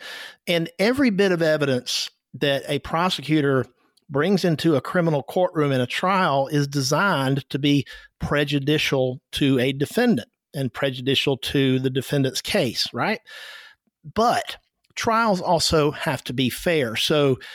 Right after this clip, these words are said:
it's just like on a football field. You've got, you got sidelines, you've got parameters, uh, you got the playing field upon which everybody's obligated to play.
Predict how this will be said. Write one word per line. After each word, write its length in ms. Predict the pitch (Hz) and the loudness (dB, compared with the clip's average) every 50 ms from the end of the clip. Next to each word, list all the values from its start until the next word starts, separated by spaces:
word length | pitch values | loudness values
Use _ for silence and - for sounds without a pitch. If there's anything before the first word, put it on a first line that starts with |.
| - - - - | -20 -20 -16 -10
it's 120 | - - - | -8 -6 -4
just 180 | - 190 - | -2 -2 0
like 180 | 214 202 196 - | 0 0 2 2
on 80 | 202 185 | 2 2
a 60 | 165 | 2
football 540 | - - 247 - - 160 147 135 120 110 - | 2 0 -2 0 0 0 0 2 0 0 -2
field. 400 | - - 131 123 120 95 92 _ | -4 -2 0 0 0 -2 -6 _
You've 200 | - 139 139 131 | -4 -4 -4 -2
got, 280 | - 160 147 147 143 - _ _ _ _ _ _ _ _ _ _ _ _ _ _ | -2 -2 -2 -2 -4 -6 _ _ _ _ _ _ _ _ _ _ _ _ _ _
you 120 | - 135 127 | -10 -6 -4
got 200 | 135 113 104 - _ _ _ _ _ _ - | -4 -4 -4 -6 _ _ _ _ _ _ -12
sidelines, 720 | - - 190 185 175 175 175 175 170 170 170 165 151 - 151 | -6 -4 -2 0 0 0 0 2 2 2 2 2 0 0 -2
you've 140 | 135 - - | -4 -4 -2
got 300 | 151 131 127 - _ - | -2 -2 -2 -4 _ -6
parameters, 760 | - 160 151 151 160 160 175 175 175 175 175 170 147 - - _ _ _ - | -4 0 0 2 2 2 2 2 2 2 2 0 0 -2 -6 _ _ _ -2
uh, 260 | 156 143 139 135 135 - - | 0 0 2 0 -2 -2 -4
you 120 | 160 143 | -4 0
got 180 | 143 143 139 - | 0 0 0 -2
the 60 | - | -4
playing 380 | - - - 208 240 262 233 - | -8 -4 -2 0 2 2 2 2
field 420 | - - 135 131 127 127 131 131 - _ _ - | 2 2 2 4 4 2 0 -2 -6 _ _ -8
upon 300 | 160 - - 165 160 156 | -4 -2 0 2 2 2
which 280 | 147 151 147 - - | 2 2 0 0 -2
everybody's 600 | - 139 147 175 180 185 185 180 185 175 160 - | -2 0 0 2 2 2 2 2 4 2 2 2
obligated 600 | 165 160 160 156 160 143 143 151 143 139 139 135 - | 2 0 0 2 0 0 2 2 0 0 0 -2 -6
to 60 | - | -14
play. 420 | - - 160 165 147 - - - | -8 -2 0 0 0 -2 -4 -12